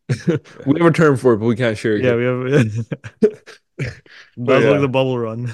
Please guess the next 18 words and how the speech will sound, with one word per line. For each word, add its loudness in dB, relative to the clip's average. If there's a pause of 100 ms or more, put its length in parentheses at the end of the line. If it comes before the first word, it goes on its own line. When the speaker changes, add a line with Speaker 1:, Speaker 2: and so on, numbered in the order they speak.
(140)
Speaker 2:
<laughs> -6
Speaker 1:
Yeah, 2
fully. -2 (160)
Just -12 (640)
locked 2
in 4
on 0
the 2
edge 0
of 0
your 0
seat, -6
not -6
talking -6
to -6
anybody, -6 (480)
breath -2
held. -8